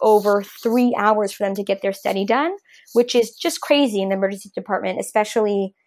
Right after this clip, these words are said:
if you're worried about a patient actually having coercion. Exactly. Um, in terms of,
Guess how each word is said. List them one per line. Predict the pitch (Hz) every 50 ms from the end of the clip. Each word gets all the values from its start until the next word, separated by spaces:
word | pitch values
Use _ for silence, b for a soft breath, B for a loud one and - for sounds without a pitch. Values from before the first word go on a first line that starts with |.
| _ _ _
if | - 240 240 247
you're | 247 214
worried | 190 202 202 196 208 247 269
about | 262 226 220 208 -
a | -
patient | - 220 196 196 - 214 -
actually | - 202 - - - 220 220
having | 220 190 202 202 202 - _ _ _ _ _ _ -
coercion. | - - 285 254 247 240 - 208 196 190 - -
Exactly. | - 214 226 - - - - - - - - 247 247 _ - - b b b b b b b b b b b _
Um, | - 294 294 294 294
in | - 330 339
terms | - - 381 381 392 359 381
of, | 381 370 320 -